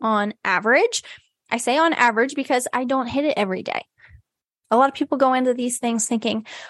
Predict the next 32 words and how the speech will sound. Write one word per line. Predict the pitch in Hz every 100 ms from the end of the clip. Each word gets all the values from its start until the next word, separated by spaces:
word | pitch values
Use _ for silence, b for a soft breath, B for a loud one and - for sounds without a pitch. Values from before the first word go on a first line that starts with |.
| B
"Oh | 233
my | 220
gosh, | 202 - -
I | -
have | 185
to | 196
be | 196
so | 214 339 349
regimented. | 311 285 269 254
I | 226
have | 202 196
to | 185
be | 196
so | - 269
perfect." | 302 - 226 226 233 - B B B
When | 254 285
at | 302
the | 349
end | 330 320
of |
the | 277
day, | 226 220 262
it's | - -
all | 226 240
about | 240 220
averages. | 226 233 208 156 185 -
Your | 208 208
average | 160 185 185 202
weight, | 202 294 359 - - B B B -
your | 214 208 202 -
average | 208 202 196 180 196 196
steps, | - - - 359 349 - -